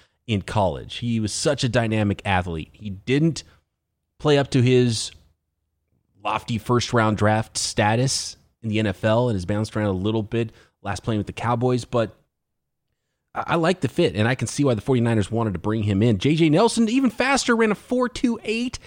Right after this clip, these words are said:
at the combine when he was coming out of college. Really skinny, but he can flat out fly. So the forty-niners wanted to add some speed, I'm guessing to make up for the speed they lost when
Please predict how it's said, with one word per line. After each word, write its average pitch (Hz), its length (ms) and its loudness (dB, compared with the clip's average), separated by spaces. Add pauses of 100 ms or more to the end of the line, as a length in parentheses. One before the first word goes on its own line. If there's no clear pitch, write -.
(160)
at 208 120 0
the 202 80 2
combine 170 680 2
when 127 180 2
he 156 100 6
was 135 120 0
coming 147 260 2
out 131 160 0
of - 80 -10
college. 104 340 0
Really 160 160 -2
skinny, 160 560 2 (240)
but 131 160 0
he 147 100 0
can 139 120 0
flat 123 340 0
out 113 220 2
fly. 104 420 -2
So 104 300 -2
the 104 80 -4
forty-niners 202 440 2
wanted 165 280 4
to 143 40 -2
add 156 200 0
some 123 100 -4
speed, 175 540 0 (320)
I'm 139 140 0
guessing 202 400 2
to 156 40 4
make 156 200 4
up 156 120 2
for 160 180 2
the 139 80 2
speed 170 300 -2
they 139 120 4
lost 151 440 -2
when 127 320 2